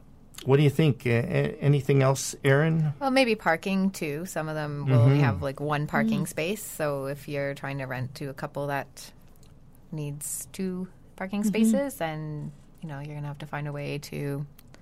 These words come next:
Speaker 2: work with that for them. And
Speaker 1: Yeah, and, and, and another thing I just thought of is, uh, Catherine, is, is talking to your accountant.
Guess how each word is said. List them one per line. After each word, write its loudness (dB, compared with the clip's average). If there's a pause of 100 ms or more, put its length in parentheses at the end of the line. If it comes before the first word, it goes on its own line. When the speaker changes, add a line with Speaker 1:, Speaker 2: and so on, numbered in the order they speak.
(960)
Speaker 2:
work -10
with -8
that -4
for -6
them. -4
And -6 (960)
Speaker 1:
Yeah, 2
and, 6
and, 4
and 8
another 10
thing 6
I 6
just -2
thought 4
of 2
is, 2
uh, 8 (600)
Catherine, 8
is, 6 (140)
is 0
talking 4
to 0
your 8
accountant. 4